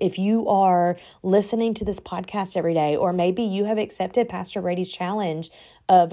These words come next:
reading through the Gospel of Mark four times, if you're listening to this live, we have an opportunity for you to do that at the end of the month, that Wednesday, I,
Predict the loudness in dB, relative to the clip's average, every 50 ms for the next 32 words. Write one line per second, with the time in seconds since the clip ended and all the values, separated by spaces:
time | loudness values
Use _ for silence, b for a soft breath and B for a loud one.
0 | -4 -6 -6 -4 -2 0 0 0 0 0 -2 -2 -4 -8 -8 -6 -4 -2 -2 -2
1 | -2 -2 -2 -2 0 -2 -2 -2 -4 -4 -2 0 0 0 -2 -2 -4 -4 -2 -2
2 | -2 -4 -6 -12 -16 -10 -6 -6 -4 -6 -6 -8 -8 -6 -4 -4 -4 -4 -6 -6
3 | -8 B B B B B B -2 2 2 2 4 4 4 4 2 0 0 -2 -2
4 | 0 0 0 0 0 0 -2 0 2 2 2 2 2 0 0 0 2 2 0 0
5 | 0 0 0 0 -2 -2 -4 -4 -4 -2 -2 -2 -4 -4 -4 -2 -2 0 -2 -2
6 | 0 -2 -2 0 0 0 0 -2 -2 B B B B B B B -4 -2 -2 -2
7 | -2 0 2 2 2 4 2 0 0 0 0 -2 -2 -2 0 0 0 0 0 -2
8 | -2 -2 -2 0 0 2 2 0 -2